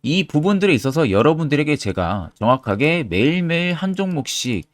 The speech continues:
추천도 드리고 있지만 한 달에 한 번 주기적으로 특급 선물이라고 해가지고 목표 수익률을 좀 크게 잡아가지고 수익을 볼 수 있는 종목도 여러분들에게 보내드리고 있습니다.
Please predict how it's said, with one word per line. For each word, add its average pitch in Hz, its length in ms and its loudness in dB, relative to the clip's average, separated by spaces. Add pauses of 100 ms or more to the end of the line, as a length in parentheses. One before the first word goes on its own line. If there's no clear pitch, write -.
(200)
추천도 185 420 -4
드리고 135 360 0
있지만 101 420 0 (420)
한 202 200 2
달에 190 260 4
한 190 320 -2
번 123 320 0
주기적으로 165 800 -4
특급 - 380 -6
선물이라고 95 1080 -4
해가지고 127 540 0 (600)
목표 135 300 4
수익률을 190 320 0
좀 185 180 -6
크게 220 400 0
잡아가지고 175 880 0
수익을 190 380 -4
볼 113 160 -2
수 - 120 -6
있는 135 160 -2
종목도 165 680 -2 (260)
여러분들에게 107 760 -2 (280)
보내드리고 113 760 -2 (220)
있습니다. 104 640 -4